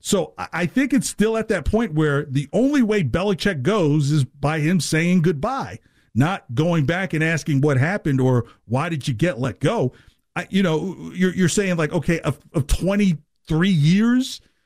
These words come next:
of all the things that have occurred, this is what we're gonna hang everything on. What's going on right now when you don't have a roster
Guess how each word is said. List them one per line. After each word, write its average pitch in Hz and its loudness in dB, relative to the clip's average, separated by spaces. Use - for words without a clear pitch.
of 127 -2
all 202 0
the 196 -6
things 190 -2
that 180 0
have 123 -4
occurred, 202 0
this 147 0
is 175 4
what 170 0
we're 170 0
gonna 151 0
hang 151 2
everything 170 0
on. 214 0
What's 147 0
going 165 2
on 175 0
right 151 -2
now 147 0
when 160 2
you 127 2
don't 123 0
have 180 0
a 196 0
roster 190 0